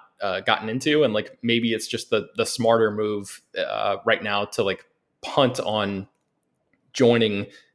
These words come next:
at this sort of, like, un-, unstable, um, you know, time in, in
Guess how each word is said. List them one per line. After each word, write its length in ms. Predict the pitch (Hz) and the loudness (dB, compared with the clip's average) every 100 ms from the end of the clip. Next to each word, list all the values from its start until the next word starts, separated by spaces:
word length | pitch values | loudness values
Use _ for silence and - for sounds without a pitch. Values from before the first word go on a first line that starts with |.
| _ | _
at 180 | 117 113 | -2 2
this 220 | 113 - | 0 2
sort 180 | - 110 | 2 2
of, 100 | 101 | 4
like, 240 | 95 90 - _ _ _ | 0 -2 -6 _ _ _
un-, 580 | 107 107 107 104 101 95 _ _ - | -2 -2 -2 -4 -6 -8 _ _ -6
unstable, 960 | 120 117 110 - 104 107 107 98 92 - | -2 -2 -2 2 4 4 2 2 -2 -6
um, 440 | 104 95 92 85 101 | -2 0 0 -2 -6
you 80 | - | -6
know, 140 | 87 - 78 - | -6 -8 -16 -6
time 340 | 117 110 98 | 0 0 0
in, 160 | 92 92 | -4 -6
in 380 | 98 90 92 | -6 -6 -8